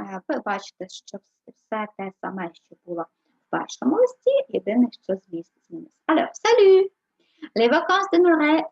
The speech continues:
е, перепрошую, це є той самий лист, ще раз я повторюю, його сюди, сюди додала, так, це Філіп саме. Отож, ось, е,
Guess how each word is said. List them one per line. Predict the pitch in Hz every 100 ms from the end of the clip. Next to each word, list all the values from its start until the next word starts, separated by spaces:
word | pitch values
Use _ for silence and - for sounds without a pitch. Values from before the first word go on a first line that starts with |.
| _ 233
е, | 226 208
перепрошую, | - - - - 185
це | 254
є | 247
той | - 233
самий | 220 - 185 165 170
лист, | 185 254
ще | - -
раз | 196 -
я | -
повторюю, | _ _ - - -
його | _ _ - -
сюди, | 277 - -
сюди | - 196
додала, | 269 320 240 202 233 381 -
так, | 320 _
це | - _
Філіп | - - 392
саме. | _ 381 - _ _ _ _ _ -
Отож, | 254 - - -
ось, | 302 440 - -
е, | 208 190